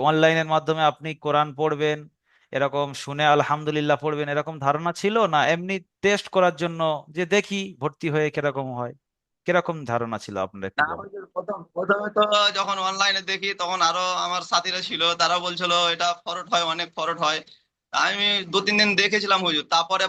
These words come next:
Speaker 2: ভাবলাম কি ফরড হবে তো হবে, একবার তো চেষ্টা করে দেখি, আল্লাহর কিতাবটা একবার শিখার জন্য চেষ্টা করে দেখি, এতে যা হয় হবে। তারপরে আলহামদুলিল্লাহ জয়েন হয়েছি, আল্লাহর রহমতে আলহামদুলিল্লাহ এখন চলছে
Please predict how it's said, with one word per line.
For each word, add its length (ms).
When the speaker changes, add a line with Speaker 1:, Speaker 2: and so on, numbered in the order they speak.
Speaker 2:
ভাবলাম 340
কি 100
ফরড 300
হবে 220
তো 100
হবে, 140
একবার 240
তো 100
চেষ্টা 400
করে 200
দেখি, 220
আল্লাহর 340
কিতাবটা 400
একবার 260
শিখার 260
জন্য 200
চেষ্টা 280
করে 160
দেখি, 280
এতে 220
যা 160
হয় 120
হবে। 280
তারপরে 300
আলহামদুলিল্লাহ 680
জয়েন 300
হয়েছি, 300
আল্লাহর 240
রহমতে 320
আলহামদুলিল্লাহ 560
এখন 140
চলছে 320